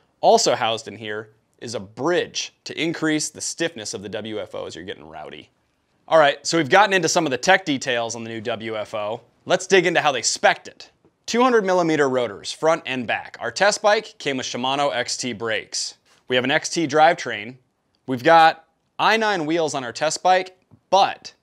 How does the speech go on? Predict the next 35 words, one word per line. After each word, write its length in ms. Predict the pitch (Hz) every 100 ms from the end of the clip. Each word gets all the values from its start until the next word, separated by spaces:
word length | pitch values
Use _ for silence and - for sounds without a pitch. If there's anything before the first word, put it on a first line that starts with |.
| _ -
these 180 | 143 180
are 40 |
not 160 | 170 143
spec. 440 | - 151 98 -
These 220 | 143 185
are 100 | 220
what 140 | 190 127
Niner 300 | 135 151 143
had 180 | 139 117
to 40 |
send 560 | - 180 156 113 123 -
just 200 | 120 -
because 320 | 117 123 113
of 120 | 113
availability 680 | 110 113 113 110 160 127 101
issues, 480 | 98 - 87 55 -
hashtag 480 | 110 107 - 107 101
twenty 200 | - 95
twenty-one. 640 | 90 95 101 101 123 107 104 _ _ _ _ _ _
The 60 | 120
bike 200 | 160 180
will 120 | 160
actually 280 | 156 - 165
come 400 | - 131 120 127
with 160 | 117 98
D 160 | 131
T 220 | 131 127
Swiss 520 | 120 - 113 - - -
wheels. 500 | 98 62 - - - _ _ _ _ _ _ _ _ -
Wrapped 260 | 135 160
around 300 | 151 151 240
'em, 80 | 208
however, 420 | 139 131 123 131 135
are 100 | 117
Schwalbe's 680 | - 147 160 170 185 175